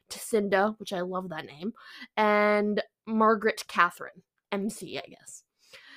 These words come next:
Now, safe to say, when Parliament found out that the Queen of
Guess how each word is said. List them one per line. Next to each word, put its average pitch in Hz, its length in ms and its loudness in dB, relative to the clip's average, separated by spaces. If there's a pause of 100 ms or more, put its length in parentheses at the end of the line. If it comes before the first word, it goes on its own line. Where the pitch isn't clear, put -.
(220)
Now, 254 240 10
safe - 280 6
to 494 180 8
say, 370 300 6
when 330 320 2
Parliament 571 480 8
found 370 380 6
out 294 380 8
that 269 340 4
the 233 80 0
Queen 320 420 4
of 392 140 4